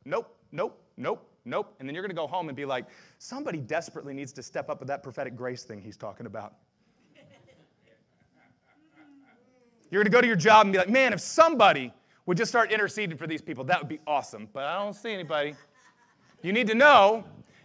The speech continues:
that grace is given as grace is needed. And if it is in you, you should be ready all the time. Somebody say, "All the time."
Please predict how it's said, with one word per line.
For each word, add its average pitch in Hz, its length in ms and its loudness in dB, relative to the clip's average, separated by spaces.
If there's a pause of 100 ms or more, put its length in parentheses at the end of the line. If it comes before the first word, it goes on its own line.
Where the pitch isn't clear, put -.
(120)
that 160 200 0
grace 240 680 2 (260)
is 208 220 0
given 185 640 0 (240)
as 180 240 0
grace 220 680 2 (380)
is 113 200 -20
needed. 113 560 -16 (1300)
And 139 120 -8
if 135 140 -12
it 143 100 -8
is 135 220 -8
in 226 180 -8
you, 131 160 -8
you 123 240 -6
should 175 340 -6
be 165 140 -6
ready 165 440 -2
all 156 360 0
the 127 340 -6
time. 123 360 -12
Somebody 147 320 -8
say, 156 120 -8
"All 151 200 2
the 139 100 -10
time." 113 280 -8